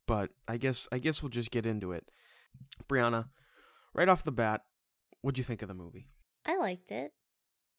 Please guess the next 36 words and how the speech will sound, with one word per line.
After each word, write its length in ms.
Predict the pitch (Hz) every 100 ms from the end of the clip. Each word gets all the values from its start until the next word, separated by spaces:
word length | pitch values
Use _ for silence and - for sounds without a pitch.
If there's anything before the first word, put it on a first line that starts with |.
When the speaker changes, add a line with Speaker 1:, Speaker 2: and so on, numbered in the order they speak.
| _ -
Speaker 2:
I 220 | 214 226
liked 340 | 226 240 233 262
it 220 | 254 -
in 140 | 214 208
the 100 | 208
sense 420 | 208 208 202 -
that 380 | 185 175 175 - _ _ _ _ _ _ _ _ _ _ -
it 100 | 202
was 160 | 196
enjoyable 680 | 190 196 196 196 202 214 220
while 120 | 185
I 160 | 180 160
watched 600 | 165 165 185 - - -
it. 260 | 254 262 - _
I 160 | 190 196
don't 200 | 220 220
think 180 | 226 220
I'll 180 | 208 -
ever 360 | 180 180 185
need 220 | 180 175 175
to 80 |
see 240 | 180 175 170
it 80 | 156
again, 380 | 185 - - -
though. 320 | - - 190 _
Speaker 1:
It 80 | 170
was 140 | 185 160
a 40 |
good 180 | 139 175
zombie 260 | 156 139 131
movie. 400 | 127 127 160 - -
Speaker 2:
Mm-hmm. 380 | 220 220 208 214
Speaker 1:
Hard 240 | 330 180 190
to 40 |
make 180 | 196
a 80 | 190